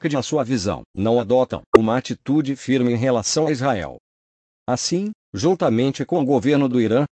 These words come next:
afirmou que esse acordo trai a causa palestina, visto que os Emirados Árabes Unidos estão apresentando isso como uma espécie de sacrifício da Palestina, para satisfazer seus próprios interesses. O Hamas,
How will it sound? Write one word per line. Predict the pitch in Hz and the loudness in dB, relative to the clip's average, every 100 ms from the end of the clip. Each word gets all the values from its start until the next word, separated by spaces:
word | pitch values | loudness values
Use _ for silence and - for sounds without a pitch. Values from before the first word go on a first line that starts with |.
| _ | _
afirmou | 85 - 113 95 110 123 | -12 -4 -2 0 0 0
que | - | 0
esse | 131 - | 0 -2
acordo | 139 139 135 127 | -2 -2 0 -2
trai | - 135 135 | 0 0 2
a | 143 | 0
causa | - 147 143 | 0 0 0
palestina, | 139 135 120 - - 139 131 | -2 -2 -2 -4 0 2 2
visto | 101 135 202 - | 0 -2 -2 -4
que | 104 | -2
os | 135 | 0
Emirados | 143 135 120 127 127 123 | 2 2 2 0 0 2
Árabes | 143 139 123 113 | 2 2 0 0
Unidos | 113 123 156 127 | 0 2 2 0
estão | 123 - 139 104 98 | -2 2 2 2 0
apresentando | 143 175 156 156 123 151 147 | 0 0 2 0 2 0 2
isso | 147 170 160 | 2 0 -4
como | - 160 151 156 | 0 0 2 0
uma | 143 | 0
espécie | 113 - 131 127 123 | -2 -2 -2 -2 -4
de | 131 | -2
sacrifício | - 175 160 - - 151 - 127 | -2 -2 -2 -2 -2 -2 0 -2
da | 110 | 0
Palestina, | - 127 107 - 127 101 69 - _ | 0 -2 -2 -4 -4 -4 -8 -16 _
para | - 151 | 0 0
satisfazer | - 139 156 135 135 113 143 156 | 0 -2 -2 -2 0 2 2 0
seus | - 143 - | 0 -2 -2
próprios | - 156 190 190 156 | -2 2 2 0 0
interesses. | 156 151 117 107 85 - 67 - - _ _ _ _ _ _ _ | 0 0 0 0 -2 -8 -10 -10 -10 _ _ _ _ _ _ _
O | 135 | -2
Hamas, | 127 117 131 143 - | 0 0 0 0 -2